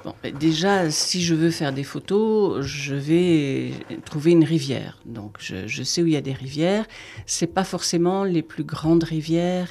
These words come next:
qui, euh, donnent les plus belles photos, encore que certaines des plus belles photos que j'ai faites, je les ai faites sur le Gave.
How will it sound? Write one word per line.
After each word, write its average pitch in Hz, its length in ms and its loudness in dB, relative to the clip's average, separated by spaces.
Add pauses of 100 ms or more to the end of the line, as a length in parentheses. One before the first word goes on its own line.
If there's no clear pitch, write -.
(160)
qui, 175 540 2
euh, 139 360 -2 (320)
donnent 160 320 4
les 151 100 4
plus - 180 -6
belles 151 220 0
photos, 185 420 0
encore 143 460 -2
que 196 280 4 (280)
certaines 160 420 2
des 147 100 0
plus 147 160 -10
belles 147 180 -2
photos 151 340 -8
que 151 80 -8
j'ai 143 100 -6
faites, 175 220 -6
je 165 60 -8
les 143 140 -6
ai - 20 -8
faites - 180 -10
sur - 160 -8
le 160 120 0
Gave. 143 340 -4